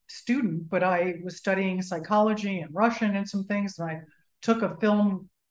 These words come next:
one oh one class and started seeing these avant-garde French films that also mixed up time and memory and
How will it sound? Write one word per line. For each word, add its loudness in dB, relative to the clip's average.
one 4
oh 4
one 4
class 4
and 2
started -4
seeing -2
these -2
avant-garde 2
French 0
films 0
that 2
also 6
mixed -2
up -4
time 2
and 2
memory 2
and -6